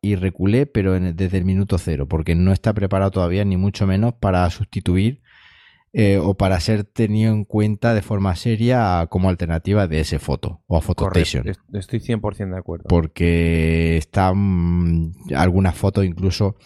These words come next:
Speaker 1: que se veían bien en PhotoStation, que estaban bien indexadas, y que la foto no está corrupta. En Moment me aparecía una interrogación en la foto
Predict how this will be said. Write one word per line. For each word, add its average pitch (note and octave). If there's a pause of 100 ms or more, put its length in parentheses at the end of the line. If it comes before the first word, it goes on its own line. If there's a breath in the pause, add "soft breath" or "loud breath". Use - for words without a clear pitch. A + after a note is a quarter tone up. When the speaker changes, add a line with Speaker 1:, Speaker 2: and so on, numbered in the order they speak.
(240 soft breath)
Speaker 1:
que G2
se F2+
veían F2+
bien F#2
en F2+
PhotoStation, C3
que F2
estaban E2+
bien E2+
indexadas, F2 (680 loud breath)
y -
que -
la D#2
foto F2+
no D#2
está E2
corrupta. G2 (100)
En E2+
Moment F2
me G2
aparecía E2+
una E2+
interrogación F2+
en G2
la F#2
foto -